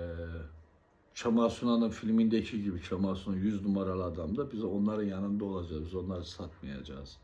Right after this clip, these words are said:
Bizim yatırımcımın, bizim Türk milletimizin, küçüğünün, büyüğünün elimizden geldiği kadar hepsinin yanında olacağız. Bir şey biliyorsak konuşacağız, bilmiyorsak susacağız. Ee, bunları,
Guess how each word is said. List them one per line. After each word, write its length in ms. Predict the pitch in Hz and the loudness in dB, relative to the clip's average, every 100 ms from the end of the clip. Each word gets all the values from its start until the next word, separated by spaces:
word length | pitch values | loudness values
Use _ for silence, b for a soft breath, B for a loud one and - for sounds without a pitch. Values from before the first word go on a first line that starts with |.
| b b b b | b b b b
Bizim 240 | - 90 95 | -10 -4 -2
yatırımcımın, 720 | 95 95 98 92 90 98 101 | -2 -4 -4 -4 -2 0 0
bizim 220 | 95 95 | 0 -4
Türk 300 | - - - | -4 -10 -6
milletimizin, 640 | 95 90 80 87 85 104 113 B B B B B | -6 -4 -6 -8 -6 -6 -8 B B B B B
küçüğünün, 720 | - 110 - 120 104 101 95 95 | -14 -12 -2 4 4 4 4 4
büyüğünün 480 | 110 98 92 110 117 - b b b b b | 6 4 4 2 0 -10 b b b b b
elimizden 500 | 110 117 117 104 110 | 4 6 6 4 4
geldiği 440 | 107 107 107 104 | 6 4 4 2
kadar 280 | 101 104 107 | 0 0 -2
hepsinin 440 | 107 104 - 117 110 | -4 -6 0 2 2
yanında 400 | 101 104 104 101 | 2 4 4 4
olacağız. 600 | 92 90 90 120 143 - - B B B B B - | 0 -2 -2 -4 -4 -8 -20 B B B B B -6
Bir 60 | 117 | -2
şey 280 | - 113 | 2 2
biliyorsak 520 | 123 123 123 104 107 92 | 2 4 4 4 -2 -2
konuşacağız, 760 | 95 95 90 90 110 120 107 | -2 -2 -2 -2 0 -2 0
bilmiyorsak 640 | 117 113 104 95 98 117 - | 2 4 4 2 0 -4 -6
susacağız. 760 | - 90 95 95 92 110 - - _ _ b b b b b _ _ _ _ _ _ - | -14 -8 -6 -2 -2 -4 -8 -18 _ _ b b b b b _ _ _ _ _ _ -14
Ee, 40 | 95 98 92 92 82 82 b b b b - | -8 -4 -4 -4 -6 -10 b b b b -6
bunları, 500 | 127 120 110 131 - | 0 2 4 2 -2